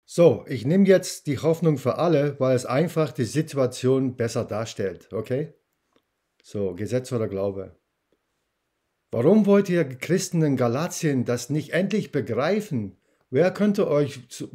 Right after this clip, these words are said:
bloß so verblenden? Hab ich euch das Sterben von Jesus Christus am Kreuz nicht deutlich vor Augen gestellt? Beantwortet mir nur diese eine Frage.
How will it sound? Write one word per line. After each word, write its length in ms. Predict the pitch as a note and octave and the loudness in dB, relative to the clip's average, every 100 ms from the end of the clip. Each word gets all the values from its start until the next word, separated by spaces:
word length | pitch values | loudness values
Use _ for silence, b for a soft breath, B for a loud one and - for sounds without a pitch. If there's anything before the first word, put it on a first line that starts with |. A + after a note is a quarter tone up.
| - | -8
bloß 520 | C3+ F3 G#3+ - - | 0 2 2 0 -8
so 220 | - E3+ G3 | -2 0 2
verblenden? 880 | D#3+ B2+ B2+ E3 G3 C3+ G#2 G2 _ _ _ _ _ | 0 -2 0 2 2 -2 -6 -8 _ _ _ _ _
Hab 300 | D3 F3+ G3 | -4 0 0
ich 180 | F#3+ | 0
euch 380 | C#3 C#3+ C3 - | 2 0 0 -4
das 240 | A#2+ A2 - | -6 -6 -6
Sterben 560 | - C#3+ D#3+ E3 E3 | -6 -2 0 0 -2
von 240 | D#3 B2+ A2+ | -2 -2 0
Jesus 480 | A#2+ D3 C#3+ A2 | 0 -2 -2 -6
Christus 440 | - C#3+ C#3 E3 - | -6 -6 -4 -4 -2
am 160 | A#2+ | -4
Kreuz 380 | A2+ A#2 C#3+ - | -2 0 0 -2
nicht 260 | C3+ C#3 - | -6 -4 0
deutlich 360 | B2 - E3+ | 0 0 -4
vor 260 | E3 B2 - | -4 -4 -2
Augen 240 | B2 E3 | -4 -2
gestellt? 600 | G3 F3 F#3+ F#3+ G#3 G3+ _ _ _ _ _ _ _ _ _ _ _ | -4 -6 -2 -2 -2 -8 _ _ _ _ _ _ _ _ _ _ _
Beantwortet 680 | - A#2+ F3+ G3 F#3 F#3 G3 | -8 -2 0 2 2 2 -2
mir 120 | F3+ | -2
nur 240 | E3 C#3+ D#3 | 0 0 0
diese 360 | B2 C3 B2 | -2 -2 -2
eine 240 | A2+ C3 C3 | -2 -2 -4
Frage. 540 | A2+ G2+ G2+ G2 E2+ | -6 -6 -4 -6 -12